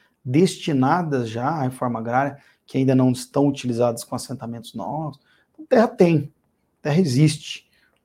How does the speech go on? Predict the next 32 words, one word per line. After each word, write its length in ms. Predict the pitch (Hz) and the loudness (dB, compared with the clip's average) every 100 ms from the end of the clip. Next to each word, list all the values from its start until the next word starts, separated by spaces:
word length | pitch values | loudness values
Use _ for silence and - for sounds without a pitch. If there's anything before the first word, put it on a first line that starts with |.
| _ _ | _ _
Agora 220 | 127 131 | -6 -4
é 20 | |
uma 140 | 185 196 | -2 0
questão 300 | 190 - 196 | -2 -2 -2
do 60 | |
governo 320 | 196 202 196 202 | 2 6 6 4
querer 380 | - 180 160 | 6 10 10
fazer. 440 | 190 214 147 120 110 _ _ _ | 10 6 2 -2 -4 _ _ _
Como 180 | - 196 | -8 -2
o 20 | |
governo 320 | 160 127 143 139 | 2 6 6 6
tem 200 | 143 139 | 4 4
esse 160 | 135 | 2
diálogo 400 | 123 127 123 120 | 2 4 6 4
aberto, 560 | 117 120 165 214 - - _ _ _ | 2 4 2 2 -6 -20 _ _ _
é 60 | - | -18
próximo 640 | - 135 143 156 - 123 | 0 8 8 8 0 -6
do 80 | 117 | -6
movimento, 560 | 117 113 120 165 233 240 _ _ _ _ _ 285 339 _ - | -6 -4 -2 -2 -4 -10 _ _ _ _ _ -20 -20 _ -12
tem 180 | - 262 | -4 -2
tudo 180 | 254 226 | 0 4
pra 140 | 240 | 6
fazer. 460 | 233 262 175 139 135 | 8 6 6 4 2
Então, 100 | - | -8
não, 140 | 262 269 | -6 -4
se 160 | - | 2
não 100 | 220 | 4
fizer, 560 | 226 233 185 185 247 - _ _ _ - | 4 4 6 6 4 -8 _ _ _ -10
a 80 | 226 | -2
resposta 440 | 190 - 175 - | -2 0 0 0
é 40 | 170 | -4
política, 420 | 226 156 131 - | 0 0 0 -6